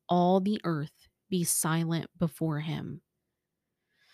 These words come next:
<sighs> Let's just have pause on that. That is so good. Like, he is so good, isn't he, friends?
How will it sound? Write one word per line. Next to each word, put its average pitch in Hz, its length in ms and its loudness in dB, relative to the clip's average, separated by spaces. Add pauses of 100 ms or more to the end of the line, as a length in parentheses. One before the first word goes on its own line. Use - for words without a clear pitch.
(1300)
<sighs> - 1400 -14
Let's 190 200 0
just 180 160 -2
have 151 220 -2
pause 156 380 -2
on 160 140 -4
that. 147 280 -4 (540)
That 180 160 2
is 180 100 2
so 175 280 4
good. 160 420 -2 (260)
Like, - 420 -4 (600)
he 202 180 2
is 185 80 4
so 196 320 6
good, 170 460 2
isn't 185 280 2
he, 214 120 2
friends? 214 600 4